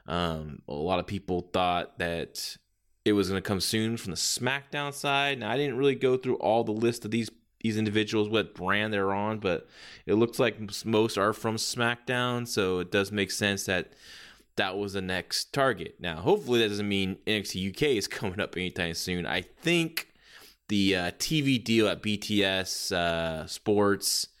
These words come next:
is gonna save that brand for the time being. As long as that there's a T V deal there, I think y-,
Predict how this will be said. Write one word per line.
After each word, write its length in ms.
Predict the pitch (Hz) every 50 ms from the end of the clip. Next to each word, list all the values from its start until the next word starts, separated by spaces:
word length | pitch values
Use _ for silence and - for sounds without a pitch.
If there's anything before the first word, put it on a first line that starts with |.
| _ - - - - - _ _
is 200 | - 87 - -
gonna 180 | - 107 92
save 400 | 85 - - - 110 117 131 127
that 300 | 123 135 139 147 143 -
brand 340 | - 123 127 135 139 139 143
for 160 | 139 - 143
the 80 | 139 135
time 320 | - 151 143 143 143 135
being. 220 | 131 139 143 143 127
As 100 | 107 107
long 220 | 113 120 127 123
as 80 | 120 120
that 240 | 127 123 - - -
there's 160 | 110 117 113
a 60 | 110
T 240 | - - - 127 123
V 120 | 123 123
deal 240 | 117 117 123 120 117
there, 400 | 113 113 113 117 127 127 127 123
I 80 | 104 98
think 440 | - - 104 104 101 95 - - -
y-, 180 | 104 107 104